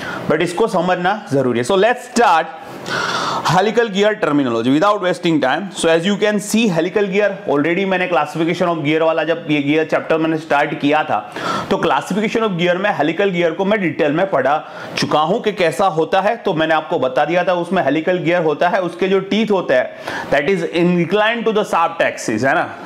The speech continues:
inclined to the shaft axis होते हैं। जैसे कि आप यहाँ पे देखो,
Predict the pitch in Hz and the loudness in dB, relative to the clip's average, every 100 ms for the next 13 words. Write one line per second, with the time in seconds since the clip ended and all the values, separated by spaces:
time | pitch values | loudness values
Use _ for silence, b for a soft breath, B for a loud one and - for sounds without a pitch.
0 | - 147 156 190 202 196 180 170 156 143 | 0 2 2 2 0 0 -2 0 0 2
1 | 127 117 139 117 104 104 - - - - | -2 0 0 0 0 -2 -2 -8 -8 -6
2 | - - 147 165 196 180 175 170 160 165 | -6 0 0 2 2 2 2 2 2 2
3 | 160 147 120 113 | 0 0 0 -2